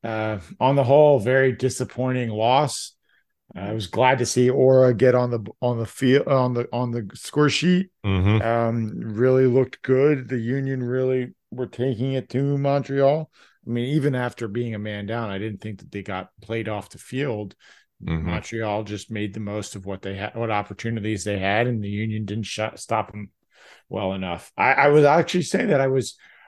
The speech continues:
Speaker 1: I was impressed with Perea and Donovan a-, as, as substitutes. Both of them knew what their job was to get it up the field and tried their best to keep it in Montreal's half as much as they could. And I felt they did pretty decent at it, um,
Speaker 2: Yeah.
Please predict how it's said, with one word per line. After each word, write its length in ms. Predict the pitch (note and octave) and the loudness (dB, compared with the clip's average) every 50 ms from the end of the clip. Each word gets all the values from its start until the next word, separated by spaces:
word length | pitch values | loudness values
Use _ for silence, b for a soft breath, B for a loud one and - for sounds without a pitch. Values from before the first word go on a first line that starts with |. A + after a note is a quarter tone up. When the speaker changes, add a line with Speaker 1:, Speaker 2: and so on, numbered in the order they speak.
| b b | b b
Speaker 1:
I 100 | - C#3 | 0 2
was 180 | D3 C#3+ A2 B2+ | 2 2 2 0
impressed 420 | C3+ A#2 - - C#3+ D3 C3+ - C3 | -2 -2 0 2 2 2 2 0 -4
with 160 | C3+ - - | -8 -10 -10
Perea 680 | - A#2 B2 B2 B2 B2+ C3 C3+ C3+ C3 C3 B2+ - | -8 -6 -2 0 0 2 2 2 2 2 2 0 -2
and 260 | - A#2 A2+ A#2+ B2+ G#2+ | -4 -6 -4 -4 -4 -4
Donovan 640 | A2+ A2+ A#2+ B2 A#2+ G#2+ G2+ G2+ G2 G2 G2+ G#2 - - | -4 -4 -4 -4 -4 -4 -4 -4 -6 -6 -6 -8 -8 -8
a-, 240 | G#2+ G#2+ G#2 G#2 - - | -8 -6 -6 -8 -8 -8
as, 280 | G2+ G#2 G2+ F#2+ - - | -6 -6 -6 -6 -8 -8
as 260 | - A2+ A2+ G2+ - | -8 -6 -6 -4 -2
substitutes. 640 | - C3 B2 - G#2+ G#2+ - - G2+ - - - | 0 0 0 -2 -2 -6 -6 -8 -10 -10 -12 -10
Both 320 | - - A#2 A#2 A2+ - A2 | -6 -2 -2 -2 -2 -4 -6
of 80 | G#2+ | -4
them 240 | A#2 B2 A#2+ A#2+ A#2 | -2 -2 -2 -2 -2
knew 200 | B2 B2+ C3+ C3 | 0 0 2 2
what 160 | B2 B2 A#2+ | 2 0 0
their 160 | - A#2+ A#2+ | -2 -4 -4
job 380 | G#2+ F#2+ A#2 A2 A2+ A#2+ A#2+ G#2 | -4 -4 -2 -2 0 0 -2 -2
was 280 | A2+ A#2+ B2 B2 G2+ - | -2 -2 -2 -2 -4 -6
to 100 | A2+ G2 | -8 -8
get 200 | G#2+ A#2 A#2+ B2 | -4 -4 -2 -2
it 100 | B2+ A#2 | -2 -2
up 160 | B2+ A#2+ - | -2 -4 -6
the 60 | - | -8
field 460 | A2 - - B2 C3+ D#3 E3 D#3+ C3 - B B B B B B B | -10 -6 -2 0 2 2 2 2 -2 -6 B B B B B B B
and 80 | A2 | -8
tried 320 | - - B2 B2+ C3+ A#2+ F#2+ | -4 0 0 0 0 0 -2
their 160 | A#2+ A#2+ A2+ | -2 -4 -4
best 340 | G2 B2+ C3 C3 - - - | -2 -2 -2 -2 -2 -4 -8
to 60 | A2+ | -12
keep 280 | - - B2+ A#2+ A#2 A#2+ | -8 -6 -4 -4 -2 -2
it 160 | B2 - - _ - | -4 -4 -6 _ -6
in 220 | C3+ C3+ C3 B2+ A#2+ | -4 -2 0 0 -2
Montreal's 640 | A#2+ A#2+ A#2+ A#2+ A#2 - A#2 A#2+ A#2 A#2 A2+ A2 - | -2 -2 -4 -4 -6 -4 -4 -2 0 0 0 -2 -2
half 300 | A#2 B2+ C3+ C3 - - | -2 -2 -2 -2 -2 -6
as 180 | F#2 D#2+ E2+ F#2 | -12 -14 -10 -10
much 260 | A2 A2+ G#2 - - | -8 -8 -8 -8 -10
as 120 | G2+ E2+ | -12 -10
they 180 | G2 A2 G#2+ G2+ | -10 -12 -12 -8
could. 340 | - - C#3+ D#3+ C3 G2 - B B B B B B | -6 -6 -4 -4 -4 -6 -8 B B B B B B
And 80 | B C3 | B 0
I 80 | F3 F3+ | 0 0
felt 220 | - A3+ A#3+ - | 0 -2 -2 0
they 80 | C#3 C#3 | 0 0
did 240 | G#2+ C3 C3+ A#2 - | 2 2 0 0 0
pretty 220 | B2 C3 B2 A2+ | 0 0 0 0
decent 420 | G2 A#2+ D3 F3 - - C#3 A2+ | 0 -2 -2 -2 -2 -4 -8 -10
at 180 | F#2+ F2 F2 E2+ | -10 -10 -10 -12
it, 100 | F2+ - _ _ - | -12 -14 _ _ -16
um, 200 | F#2+ F#2+ F#2+ - | -14 -8 -2 0
Speaker 2:
Yeah. 200 | D#2 D#2 D2+ | 0 2 0